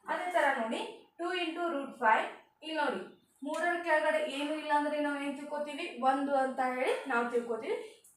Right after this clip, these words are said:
Q ಮತ್ತೆ ಒಂದರ ಲಸ ಎಷ್ಟು ಬರುತ್ತೆ? Q ಬರುತ್ತೆ. Q ಅಂದ್ರೆ Q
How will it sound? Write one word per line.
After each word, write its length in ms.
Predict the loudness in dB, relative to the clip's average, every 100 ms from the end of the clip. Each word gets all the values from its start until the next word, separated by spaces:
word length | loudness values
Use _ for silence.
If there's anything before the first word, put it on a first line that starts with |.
| -8 -4
Q 220 | -2 2
ಮತ್ತೆ 240 | 2 4
ಒಂದರ 280 | 2 4 4
ಲಸ 340 | 2 2 0 0 -2
ಎಷ್ಟು 200 | -4 -2
ಬರುತ್ತೆ? 560 | -2 -2 -4 -4 -6 -10
Q 160 | -4
ಬರುತ್ತೆ. 640 | -2 -2 -2 -4 -6 -10 -12
Q 200 | -4 -2
ಅಂದ್ರೆ 220 | -2 -4
Q 260 | -6 -4